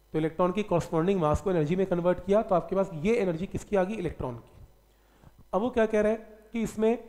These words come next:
एक proton है जिसकी kinetic energy rest mass energy of electron है, तो electron की रेस्ट mass energy ये है, कह रहे प्रोटॉन की भी यही है। तो प्रोटॉन की एनर्जी क्या है? हाफ एम वी स्क्वायर, और electron की एनर्जी क्या है? ये एनर्जी है।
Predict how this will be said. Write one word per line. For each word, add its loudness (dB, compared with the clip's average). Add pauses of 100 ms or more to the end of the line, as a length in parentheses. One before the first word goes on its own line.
(420)
एक 0
proton 2
है 2 (320)
जिसकी -2
kinetic 2
energy 2 (140)
rest 2
mass 0
energy 0
of 4
electron -4
है, -8
तो -6
electron -2
की -4
रेस्ट 0
mass -2
energy -2
ये 4
है, 2 (720)
कह 2
रहे 4
प्रोटॉन 2
की -4
भी -6
यही -4
है। -10 (560)
तो 0
प्रोटॉन 2
की -2
एनर्जी 0
क्या 4
है? 4
हाफ -2
एम 0
वी -2
स्क्वायर, -2 (480)
और 2
electron 0
की 2
एनर्जी 0
क्या 2
है? -6
ये -4
एनर्जी -12
है। -18